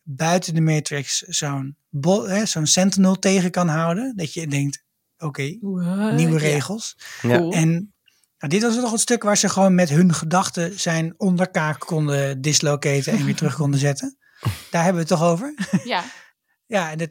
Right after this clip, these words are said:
Speaker 1: dat betekent, ik weet niet of ze de baas zijn van de Matrix nu, maar ze geven hier aan de analyst aan dat ze maar, eh, ja, you don't have shit on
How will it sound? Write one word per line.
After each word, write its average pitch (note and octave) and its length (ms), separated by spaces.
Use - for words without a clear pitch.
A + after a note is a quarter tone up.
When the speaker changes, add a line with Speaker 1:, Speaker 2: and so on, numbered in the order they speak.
Speaker 1:
dat F3+ 160
betekent, F3+ 520
ik G3 120
weet A#3 120
niet B3+ 100
of G#3+ 60
ze D#3+ 140
de C3 80
baas D#3 360
zijn C4+ 220
van B3+ 180
de A#3 80
Matrix A3+ 460
nu, B3+ 240
maar F3 180
ze E3+ 140
geven E3+ 340
hier F3 200
aan D#3 220
de D3+ 100
analyst G3 440
aan E3 340
dat D3+ 220
ze D#3+ 200
maar, D3+ 360
eh, D3 280
ja, D#3 260
you E3 220
don't F3 200
have D#3+ 140
shit - 280
on D3 140